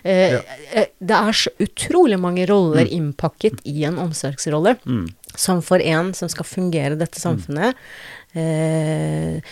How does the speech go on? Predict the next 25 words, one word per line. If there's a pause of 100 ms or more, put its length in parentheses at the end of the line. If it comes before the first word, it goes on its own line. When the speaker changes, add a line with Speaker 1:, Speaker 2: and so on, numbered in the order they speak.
(140)
Speaker 1:
for
det
er
jo
ikke
slik
at
velferdssamfunnet
kommer
til
deg
og
sier,
"Ja,
men
vi
skjønner
deg",
klapper
Speaker 2:
Nei.
Speaker 1:
deg
på
ryggen
og
sier,